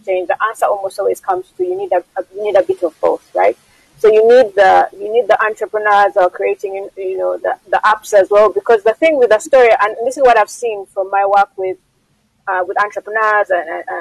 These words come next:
and, and female entrepreneurs particularly, is that story of, you know, that woman in, in the garden with her,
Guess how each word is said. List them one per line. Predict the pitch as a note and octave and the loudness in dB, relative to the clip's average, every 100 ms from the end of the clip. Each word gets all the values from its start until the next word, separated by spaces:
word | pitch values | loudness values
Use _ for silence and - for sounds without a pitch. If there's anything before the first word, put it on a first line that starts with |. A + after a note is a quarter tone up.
| F3+ F#3 | -10 -12
and, | F3+ F3+ | -10 -10
and | F3+ F3+ | -12 -8
female | C4 A#3 | -4 -2
entrepreneurs | A3+ G#3+ G#3 G#3 G3+ | -2 -4 -6 -6 -4
particularly, | G3+ F#3 G#3 G3 G3 | -6 -6 -2 -2 -2
is | A3 - | -6 0
that | C#4 C#4+ | 0 0
story | - C4 A#3+ G#3+ G3 | 0 2 4 2 2
of, | E3+ F#3+ F#3 _ _ | 2 0 -4 _ _
you | - A3 | -8 0
know, | G#3 | 2
that | G#3+ A3+ A#3+ | 2 0 0
woman | A#3+ A3 G3+ G3+ G3+ | -2 0 -2 -2 -8
in, | G3+ F#3+ F#3+ - | -10 -10 -10 -10
in | F#3 | -8
the | F3+ | -6
garden | F3+ G#3 G3 F#3+ | 0 0 0 -2
with | F3+ F3+ | -4 -6
her, | - | -6